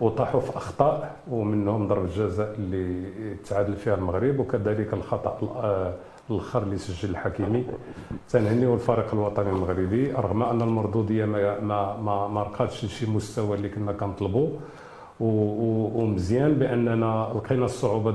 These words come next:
دابا في الكابون، ودزنا وخدينا لا بروميير بلاص. هذا درس باش نرتبوا لي كومبارتيمون ديالنا، ما نبقاوش نديروا مجازفات، يعني، ونتخيلوا باننا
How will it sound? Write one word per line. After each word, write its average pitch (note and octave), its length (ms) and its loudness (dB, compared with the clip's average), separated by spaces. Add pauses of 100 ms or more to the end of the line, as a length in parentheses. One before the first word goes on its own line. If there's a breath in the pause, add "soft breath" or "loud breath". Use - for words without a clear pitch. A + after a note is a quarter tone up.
دابا G#2+ 200 0
في - 100 -4
الكابون، G#2+ 440 0 (180)
ودزنا A2+ 640 4 (440 loud breath)
وخدينا A2 340 0
لا G#2+ 140 2 (100)
بروميير G#2+ 300 2 (120)
بلاص. B2+ 300 0
هذا G#2 200 2
درس - 500 0 (400 loud breath)
باش G#2+ 240 0
نرتبوا G#2+ 520 0
لي B2+ 100 2
كومبارتيمون A2 800 0
ديالنا، G2 340 0
ما A2+ 120 0
نبقاوش - 340 -2
نديروا G#2+ 240 2
مجازفات، G#2+ 800 2 (560 loud breath)
يعني، G#2 320 4
ونتخيلوا A#2 640 2
باننا A2 720 2